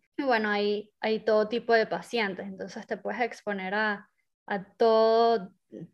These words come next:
tipo de pacientes que, que te van a dar una experiencia increíble, ¿no?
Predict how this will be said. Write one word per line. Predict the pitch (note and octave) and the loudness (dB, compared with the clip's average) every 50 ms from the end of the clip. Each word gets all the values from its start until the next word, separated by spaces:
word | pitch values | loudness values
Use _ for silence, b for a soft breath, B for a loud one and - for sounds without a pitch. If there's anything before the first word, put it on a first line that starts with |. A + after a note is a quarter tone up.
| _ _ _ _ _ _ | _ _ _ _ _ _
tipo | - A#3 - - A3+ | -4 -2 0 4 4
de | A#3 A#3 A3+ | 4 4 4
pacientes | A3+ A3 G#3+ - B3 A3 G#3+ G#3+ G#3+ A3+ - - | 2 -2 -2 -2 -4 -2 -2 0 -2 -2 -4 -2
que, | - B3+ A3+ A3 G#3 G3+ F#3 F#3 F#3 b b b b b b _ _ _ _ _ _ - | -2 0 2 2 2 0 0 -4 -6 b b b b b b _ _ _ _ _ _ -4
que | - A3 | -4 -2
te | G3+ G#3+ A3 G#3+ G#3 | 0 0 2 2 2
van | G3 G#3+ G3+ G3+ G#3 | 4 2 2 2 2
a | G#3+ G#3+ | 4 4
dar | A3+ A#3 | 4 4
una | A#3+ A#3+ A#3+ B3 | 4 2 2 0
experiencia | A#3+ A#3+ - - G#3 G3 G3+ G3 G3 F#3+ F#3 A3+ A3+ | 0 -2 -4 -4 -4 -4 -2 -4 -6 -6 -4 -4 -4
increíble, | A3 G#3+ G3+ F#3 F#3+ G3 G3+ G#3+ G3+ F#3 F3 E3+ E3+ E3+ | -2 -2 -2 0 0 2 2 2 0 0 -2 -4 -6 -8
¿no? | F3+ F#3 F#3+ G#3+ C4+ D4+ - | -8 -8 -8 -8 -10 -12 -14